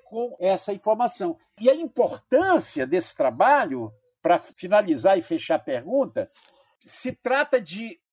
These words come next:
reconhecer, olha só, Marco e Cecília, se trata de reconhecer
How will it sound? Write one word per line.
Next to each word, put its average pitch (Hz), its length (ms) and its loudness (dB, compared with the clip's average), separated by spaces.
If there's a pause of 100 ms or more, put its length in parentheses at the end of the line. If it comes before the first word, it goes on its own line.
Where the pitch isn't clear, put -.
(100)
reconhecer, 247 1160 2 (320)
olha 165 220 2
só, 202 360 2
Marco 196 340 2
e 156 40 -8
Cecília, 165 500 -4 (380)
se - 240 -6
trata 277 320 2
de 170 120 -8
reconhecer 165 840 -2